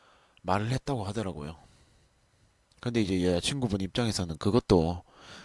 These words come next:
믿기지 않죠. 하필 또 여자 두 명이다 보니까, 남자도 아니고. 어, 이제 거기 단톡방이 약간 게임 관련된 단톡방인가 봐요.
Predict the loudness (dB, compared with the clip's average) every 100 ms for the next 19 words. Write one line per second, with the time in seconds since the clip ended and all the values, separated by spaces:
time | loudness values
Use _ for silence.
0 | -20 _ -8 -4 0 0 0 -2 -2 -4
1 | -10 _ _ _ -6 -4 0 2 2 4
2 | 2 4 4 2 0 -4 -6 -6 -8 -8
3 | -10 -12 -14 -16 _ -14 -10 -8 -6 -8
4 | -8 -12 -14 _ _ _ _ _ _ _
5 | _ _ _ _ _ _ _ _ _ _
6 | _ _ _ -20 -20 -20 -20 -20 -20 -20
7 | _ 0 2 4 4 4 2 2 2 2
8 | 4 2 0 0 0 0 -2 -2 -2 -2
9 | 0 0 -2 -4 -2 -2 -2 2 4 4
10 | 2 2 0 0 -4 -4 -2 -4 -2 -4
11 | -2 -2 -4 -6